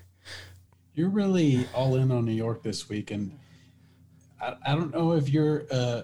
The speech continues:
like, a secret genius and you've got some inside information. You've been talking to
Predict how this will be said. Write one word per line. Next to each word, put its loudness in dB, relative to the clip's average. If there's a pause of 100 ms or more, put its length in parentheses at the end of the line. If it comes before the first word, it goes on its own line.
(240)
like, -2
a -2
secret 0
genius -2
and -2
you've -4
got -4
some -4
inside -2
information. -2
You've -4
been -4
talking -2
to -4